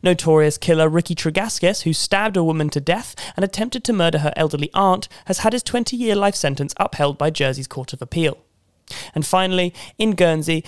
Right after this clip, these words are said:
the work to restore the public steps from the bathing pools up to the Clarence Battery has been welcomed by those behind the recent regeneration of the wider Vallet area.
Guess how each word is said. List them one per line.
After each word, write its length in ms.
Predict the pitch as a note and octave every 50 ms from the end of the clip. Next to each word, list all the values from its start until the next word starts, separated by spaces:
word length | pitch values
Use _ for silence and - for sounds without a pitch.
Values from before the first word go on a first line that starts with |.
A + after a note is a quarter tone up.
| - - -
the 80 | E3
work 300 | D#3+ E3 G3 G#3+ - -
to 160 | - - F3 D#3
restore 360 | D#3 D#3 - - F3+ F3 F3
the 100 | E3+ D3+
public 380 | - - G3 F#3 F#3 - -
steps 380 | - - - F#3+ - - - -
from 160 | - D#3+ D#3+
the 80 | D#3+ D3+
bathing 340 | - F3 F#3+ G3 F#3+ F#3 F3
pools 320 | - - F3+ G3 G#3 F#3
up 160 | F#3 F3+ -
to 100 | - - D#3+
the 100 | D#3+ D#3
Clarence 340 | - - F3 F3 F#3 F3
Battery 460 | - - - - - - D#3 D3+ D#3 D#3
has 260 | - - G#3 G#3+ G#3
been 160 | - A3 G3
welcomed 380 | D#3+ D3 D3 D3+ - D#3+ D#3 D3+
by 120 | E3 F3
those 220 | E3 E3 E3 D#3+
behind 380 | D#3+ - - - E3 D#3+ E3 E3+
the 40 | E3+
recent 320 | E3 F#3 F3+ - G#3 -
regeneration 680 | - G#3 G#3 G3+ G#3 G#3+ G#3 F3 D3 C3+ - D3 C#3+ -
of 120 | - D#3
the 80 | D#3 F3+
wider 300 | E3+ D3 C3+ C3 B2+ C3+
Vallet 300 | B2+ - A#2 A2+ A#2 -
area. 400 | - B2+ B2 B2 A#2+ A#2 A#2+ -